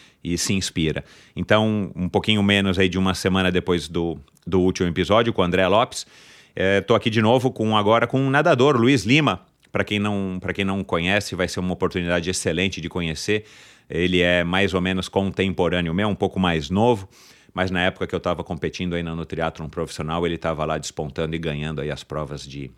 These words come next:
de mil e quinhentos metros, principalmente. E mais pra, mais pra frente, né, quer dizer, agora mais recentemente, ele também foi campeão várias vezes do Rei e Rainha do Mar. É um cara aí que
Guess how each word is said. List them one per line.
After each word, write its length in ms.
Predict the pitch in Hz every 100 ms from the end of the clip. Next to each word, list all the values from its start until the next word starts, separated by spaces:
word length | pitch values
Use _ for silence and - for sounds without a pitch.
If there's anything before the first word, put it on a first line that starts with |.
| -
de 120 | 69
mil 140 | 78 80
e 100 | 78
quinhentos 280 | 80 78
metros, 400 | 82 80 82 -
principalmente. 920 | - - 98 - - 92 85 104 120 - - - - - - - -
E 340 | 107 110 110 107
mais 520 | 104 117 117 - - _ _
pra, 320 | 107 78 95
mais 400 | 85 95 101 98
pra 160 | - 90
frente, 340 | - 131 131
né, 100 | 101
quer 100 | 98
dizer, 240 | 82 82 73 -
agora 400 | 71 80 95 82 - -
mais 280 | 76 92 104
recentemente, 800 | 90 - 95 85 80 87 98 - _ - - -
ele 100 | 87
também 220 | 87 92
foi 160 | 90 85
campeão 380 | 90 82 87
várias 280 | 82 98 87
vezes 300 | 92 92 80
do 80 | 78
Rei 220 | 76 90
e 20 |
Rainha 340 | 80 85 87 82
do 140 | 71
Mar. 360 | 76 101 98 - - _ -
É 60 |
um 80 | 90
cara 220 | 90 87
aí 60 | 85
que 300 | - 87